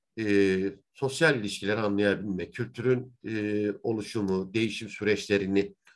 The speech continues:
ve, e, istikametini ortaya koyabilmek, bunları anlamlandırabilmektir bizim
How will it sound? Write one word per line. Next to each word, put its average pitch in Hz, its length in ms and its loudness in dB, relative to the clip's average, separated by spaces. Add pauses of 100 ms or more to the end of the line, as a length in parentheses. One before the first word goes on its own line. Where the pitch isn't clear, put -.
(440)
ve, 107 180 0
e, 101 540 4
istikametini 120 720 0
ortaya 98 460 0
koyabilmek, 90 680 0
bunları 131 260 2
anlamlandırabilmektir 120 1200 2
bizim 98 300 -4